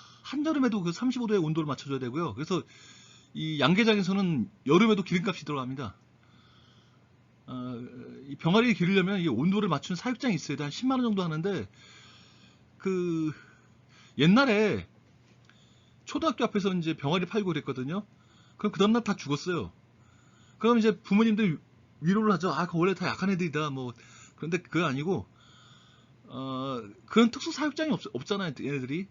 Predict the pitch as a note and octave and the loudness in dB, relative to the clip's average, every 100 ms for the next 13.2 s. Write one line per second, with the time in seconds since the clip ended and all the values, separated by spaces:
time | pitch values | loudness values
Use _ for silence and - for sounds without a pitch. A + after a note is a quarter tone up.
0 | _ - G#3 G3 E3+ C3+ D3 F3 _ - | _ -8 -6 -4 -4 -4 -6 -6 _ -20
1 | _ _ _ - _ - D#3+ E3+ - _ | _ _ _ -20 _ -14 -8 -8 -10 _
2 | _ _ _ _ _ _ - - - - | _ _ _ _ _ _ -8 -8 -6 2
3 | G#3+ A3 A#3 E3 E3+ F#3 C3+ E3+ E3+ E3 | 2 4 0 2 0 2 4 4 4 4
4 | F#3+ A3+ - _ _ _ _ _ _ _ | 2 2 -2 _ _ _ _ _ _ _
5 | _ _ _ _ _ _ _ - B3+ D#4+ | _ _ _ _ _ _ _ -4 -2 0
6 | B3 A#3+ A3 A3 G#3 - C4+ B3 A3 F3+ | 2 4 4 4 0 -2 -2 0 2 0
7 | C3 C3 F3 D3 D3 F3 F#3 - - - | 2 4 4 2 0 -2 -2 -6 -20 -20
8 | - - F3 G#3+ F#3+ F3 F#3+ F3+ F3 C3 | -10 2 6 6 6 0 -2 -2 2 4
9 | E3 E3+ E3 E3+ E3+ E3 - - _ - | 4 0 -4 -6 -6 -8 -18 -20 _ -14
10 | - A3+ E3+ C#3+ C#3 D#3 F3 F3 C#3+ C#3 | -4 -2 -2 -4 -2 0 2 0 -2 -4
11 | A#2 C3 C3 C3+ F3+ G#3+ - - - - | -4 -6 -4 -4 -4 -6 -12 -20 -20 -20
12 | - A#3 A3+ G#3+ D#3+ E3+ - D#3 D3 C3 | -4 0 2 4 2 2 0 -4 -4 -8
13 | A#2+ G2 | -8 -12